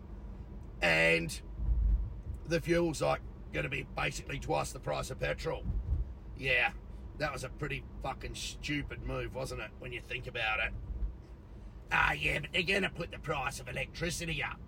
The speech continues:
Well, of course. But you can make your own. You can make your own diesel too. You know, if you, I don't know, ferment, uh, dumpsters full of gerbils and add chip oil to it or some shit like that. I don't know.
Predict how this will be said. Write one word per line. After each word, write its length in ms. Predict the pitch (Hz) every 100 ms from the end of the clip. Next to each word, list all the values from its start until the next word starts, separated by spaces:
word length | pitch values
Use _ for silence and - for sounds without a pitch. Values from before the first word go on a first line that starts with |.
| -
Well, 260 | 233 190
of 140 | 135 -
course. 500 | 196 196 - - - - - - - - - - -
But 200 | 156 - -
you 100 | -
can 140 | 143 151
make 260 | 156 -
your 140 | 139 139
own. 380 | 160 202 220 - - -
You 140 | 339
can 80 | 247
make 240 | 170 175
your 100 | 160
own 200 | 160 151
diesel 500 | 131 175 196 160 156
too. 400 | - 180 208 175 - - - - - - -
You 120 | 156
know, 180 | 139 156
if 120 | 170
you, 160 | 131 113 98 - - - 120
I 80 |
don't 120 | - -
know, 160 | 156
ferment, 720 | 139 - 170 170 165 160 147 - - - - - - - -
uh, 920 | - - - - - - - - - -
dumpsters 540 | 165 180 - - 143
full 220 | - 165 147
of 100 | 135
gerbils 720 | 165 160 175 160 147 135 147
and 160 | 131 - -
add 180 | 170 143 - - - - - -
chip 300 | - 214 175
oil 320 | 185 165 151
to 280 | 135 151 143
it 60 | 131
or 120 | 127
some 240 | - 127
shit 420 | 127 - - 160 -
like 260 | - -
that. 220 | - 151 -
I 160 | 170
don't 140 | - -
know. 180 | -